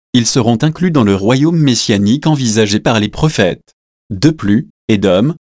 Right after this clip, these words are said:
Genèse vingt-cinq deux point vingt et un à vingt-six, Genèse trente-six deux point un, Genèse trente-six deux point huit, Ammon et Moab, Genèse dix-neuf deux point trente-six à trente-huit,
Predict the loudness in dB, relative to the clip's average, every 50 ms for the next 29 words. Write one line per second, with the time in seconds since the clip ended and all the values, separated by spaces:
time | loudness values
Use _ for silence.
0 | _ -6 -2 0 2 2 2 2 2 0 0 0 0 0 0 0 0 0 0 0
1 | 2 0 0 0 2 0 0 0 0 -2 -2 0 0 0 0 0 0 0 0 0
2 | 0 0 0 -2 -2 -2 -2 -2 -4 -4 -6 _ _ -6 -2 0 2 2 2 0
3 | 0 -4 -4 -2 -2 -2 0 -2 -4 -4 -2 -2 -2 -2 -2 -2 0 0 0 2
4 | 2 2 2 0 2 2 2 2 0 0 -4 -4 -2 -2 -2 0 -2 -4 -4 -2
5 | -2 0 -2 -2 0 0 0 2 2 2 0 0 -2 -6 -16 -20 _ _ _ 0
6 | 0 2 2 2 2 2 2 2 2 2 2 2 2 0 0 -2 -4 -8 _ _
7 | -4 0 0 2 2 2 2 0 0 -2 -2 0 0 2 2 2 2 2 0 -2
8 | 0 0 0 2 2 2 0 0 0 -2 0 -2 -4 -4 -2 -2 -2 -2 -2 -4
9 | -2 -2 -2 -2 -2 -2 -2 -2 -2 -2 -2 -6 -18